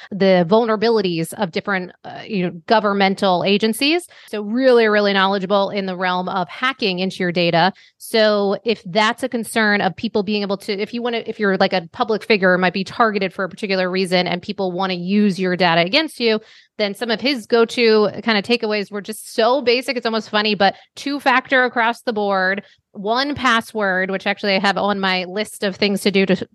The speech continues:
fully f-, switch everything over to one password, not LastPass. Sorry, LastPass. They've been hacked a bunch of times. So <laughs> different, different, uh, ways to protect yourself in addition to being informed, I think could be an area to, like, how to navigate this world of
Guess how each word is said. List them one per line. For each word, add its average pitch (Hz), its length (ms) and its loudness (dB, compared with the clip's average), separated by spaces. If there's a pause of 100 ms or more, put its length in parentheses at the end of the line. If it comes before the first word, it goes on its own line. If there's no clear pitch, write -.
fully 294 300 4
f-, - 100 -10 (140)
switch - 280 -2
everything 262 360 4
over 240 160 4
to 226 60 4
one 226 200 2
password, 214 540 0 (200)
not 240 220 0
LastPass. 240 520 0
Sorry, 226 220 -2
LastPass. 208 540 -4
They've 196 160 -8
been 185 260 -6
hacked 196 360 -2
a 202 100 0
bunch 190 180 2
of 196 60 -4
times. 185 240 2 (180)
So 233 340 2
<laughs> 226 40 -10
different, 277 640 -4 (260)
different, 339 640 0 (320)
uh, 233 260 4
ways 254 300 2
to - 100 -14
protect 339 320 -2
yourself 233 580 0
in 240 180 -6
addition 226 580 -2
to 208 100 -6
being 190 300 0
informed, 175 580 2
I 175 80 4
think 180 180 -2
could 180 140 -2
be 165 300 -2 (260)
an 190 140 0
area 175 460 -2
to, 170 260 -4
like, 190 180 -6
how 196 240 -2
to 185 80 -4
navigate 175 540 -6
this 180 180 -8
world 202 540 2
of 190 240 0